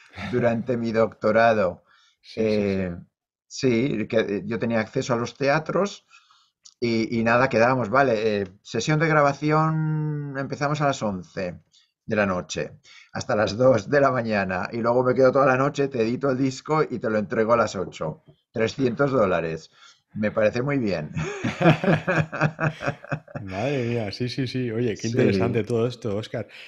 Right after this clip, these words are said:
Speaker 1: Eh,
Speaker 2: Sí.
Speaker 1: has, has citado a algunos, eh, bueno, algunas leyendas del clarinete, eh, con las que estudiaste.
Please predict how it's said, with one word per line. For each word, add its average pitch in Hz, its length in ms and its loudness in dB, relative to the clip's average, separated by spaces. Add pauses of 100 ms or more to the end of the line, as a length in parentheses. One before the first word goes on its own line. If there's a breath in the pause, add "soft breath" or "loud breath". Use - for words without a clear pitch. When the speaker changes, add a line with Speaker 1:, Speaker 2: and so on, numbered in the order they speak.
(120)
Speaker 1:
Eh, 117 240 -2
Speaker 2:
Sí. - 40 -4
Speaker 1:
has, 113 280 -6
has - 260 -8 (160)
citado 156 560 4
a 127 120 4
algunos, 117 760 0
eh, 110 460 -4
bueno, 110 160 0
algunas 123 280 -2
leyendas 120 760 0
del 110 180 -2
clarinete, 98 720 -4 (480 soft breath)
eh, 107 320 0
con 104 160 -6
las - 140 -4
que 110 80 -8
estudiaste. 101 680 -4